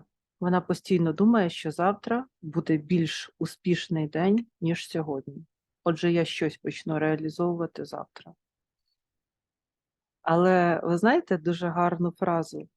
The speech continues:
"Сенс життя не в тому, щоб чекати, коли закінчиться гроза. Сенс життя —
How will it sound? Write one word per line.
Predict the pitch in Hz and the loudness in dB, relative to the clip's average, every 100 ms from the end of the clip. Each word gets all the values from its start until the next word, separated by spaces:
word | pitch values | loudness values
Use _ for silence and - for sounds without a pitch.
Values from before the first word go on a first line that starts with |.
| _ _ _ _ | _ _ _ _
"Сенс | - 226 247 294 - | -4 2 2 2 0
життя | 180 170 175 - 220 240 | -2 -2 -4 2 2 4
не | 185 | 2
в | - | 2
тому, | 247 285 | -2 0
щоб | 240 - 170 - - _ | -4 -4 -6 -6 -20 _
чекати, | - 190 190 180 175 | -6 -4 -2 -2 -2
коли | - 175 170 165 | -2 2 2 2
закінчиться | 170 165 175 160 156 - 165 | 0 -2 0 0 -2 -4 -2
гроза. | 156 160 151 147 - _ _ _ _ _ _ | 0 0 -2 -6 -8 _ _ _ _ _ _
Сенс | - 226 262 | 0 4 4
життя — | 196 185 - 220 285 | 4 0 2 2 2